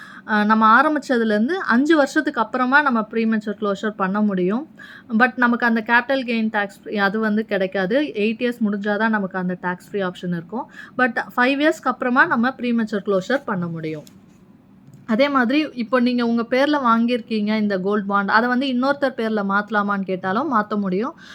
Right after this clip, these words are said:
So, ஒரு பர்சன்லேருந்து இன்னொரு பர்சனோட நேமுக்கு நம்ம இதை ட்ரான்ஸ்ஃபர் பண்ண முடியும். And இந்த கோல்ட் பாண்ட் வச்சு நமக்கு லோனும் கிடைக்கும். இதை வந்து நம்ம ஒரு கொலாட்ரல் செக்யூரிட்டியா வச்சு நம்ம லோன் வாங்கிக்க முடியும்.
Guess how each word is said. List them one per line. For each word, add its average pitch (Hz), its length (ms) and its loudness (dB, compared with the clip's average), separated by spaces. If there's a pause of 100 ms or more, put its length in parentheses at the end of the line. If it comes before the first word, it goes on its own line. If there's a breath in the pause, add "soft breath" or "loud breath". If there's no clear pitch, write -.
So, 262 180 2
ஒரு 233 220 2 (120)
பர்சன்லேருந்து 262 480 0
இன்னொரு 254 360 0
பர்சனோட 214 520 0
நேமுக்கு 220 400 -2
நம்ம 247 200 0
இதை 202 200 0
ட்ரான்ஸ்ஃபர் 196 460 -4
பண்ண 180 180 -4
முடியும். 175 400 -4 (240 loud breath)
And 285 180 2
இந்த 302 280 0
கோல்ட் 247 320 2
பாண்ட் 254 200 2
வச்சு 214 300 -2
நமக்கு 233 580 0 (440 loud breath)
லோனும் 285 460 4
கிடைக்கும். 202 440 -2 (120)
இதை 233 180 2
வந்து 247 200 2
நம்ம 269 200 0
ஒரு 208 180 0
கொலாட்ரல் 247 520 2
செக்யூரிட்டியா 220 600 -2
வச்சு 214 360 -4
நம்ம 226 200 -2
லோன் 208 320 0
வாங்கிக்க 180 360 -2
முடியும். 165 440 -6